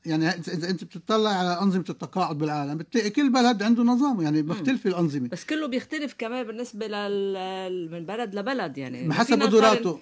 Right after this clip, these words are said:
Speaker 1: ما
Speaker 2: حالنا بأوروبا، لأنه
Speaker 1: لا، لا، ما هي
Speaker 2: بأوروبا
Speaker 1: عم
Speaker 2: في
Speaker 1: بقول إنه عم بقول
Speaker 2: تقديمات،
Speaker 1: كل
Speaker 2: في
Speaker 1: بلد في عنده نظامه، وهيدا
Speaker 2: مم.
Speaker 1: نظامه بيكون،
Speaker 2: مم.
Speaker 1: أولًا، من سياسة الحكومة قد إيه بدها تكون رعائية هي،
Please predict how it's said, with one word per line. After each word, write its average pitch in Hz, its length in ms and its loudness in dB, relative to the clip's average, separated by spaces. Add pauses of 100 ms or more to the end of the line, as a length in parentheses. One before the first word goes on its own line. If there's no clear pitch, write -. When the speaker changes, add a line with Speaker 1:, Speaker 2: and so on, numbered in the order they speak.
Speaker 1:
ما 165 120 -4
Speaker 2:
حالنا 240 240 0
بأوروبا، 220 500 0
لأنه 170 200 -2
Speaker 1:
لا، 208 120 6
لا، 226 160 4
ما 190 120 6
هي 240 180 8
Speaker 2:
بأوروبا 170 260 4
Speaker 1:
عم 151 80 0
Speaker 2:
في - 0 -
Speaker 1:
بقول 160 100 2
إنه 156 80 0
عم 160 80 4
بقول 226 120 6
Speaker 2:
تقديمات، 233 80 0
Speaker 1:
كل 262 100 6
Speaker 2:
في 247 60 6
Speaker 1:
بلد 233 300 8
في 214 140 0
عنده 226 220 6
نظامه، 175 380 2
وهيدا 220 280 2
Speaker 2:
مم. 214 60 0
Speaker 1:
نظامه 202 300 2
بيكون، 170 360 -2
Speaker 2:
مم. 107 60 -8
Speaker 1:
أولًا، 165 380 0 (420)
من 160 120 0
سياسة 190 460 0
الحكومة 170 460 -2
قد 156 160 -4
إيه 202 80 4
بدها 170 160 -2
تكون 170 340 -4
رعائية 156 480 -2
هي، 131 240 -10